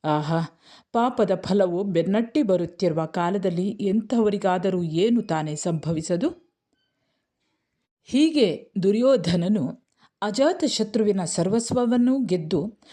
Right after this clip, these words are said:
ವಸ್ತುಗಳೆಲ್ಲವೂ ಬಂದು ದ್ರೌಪದಿ ಮಾತ್ರ ಬರಲಿಲ್ಲ,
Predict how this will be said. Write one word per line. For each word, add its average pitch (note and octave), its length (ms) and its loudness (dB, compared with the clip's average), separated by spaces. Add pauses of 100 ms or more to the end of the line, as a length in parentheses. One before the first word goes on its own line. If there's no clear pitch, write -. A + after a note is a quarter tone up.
(220)
ವಸ್ತುಗಳೆಲ್ಲವೂ A3 880 0
ಬಂದು D#3+ 680 -2 (360)
ದ್ರೌಪದಿ B3+ 460 2
ಮಾತ್ರ G#3+ 420 0
ಬರಲಿಲ್ಲ, G3 520 0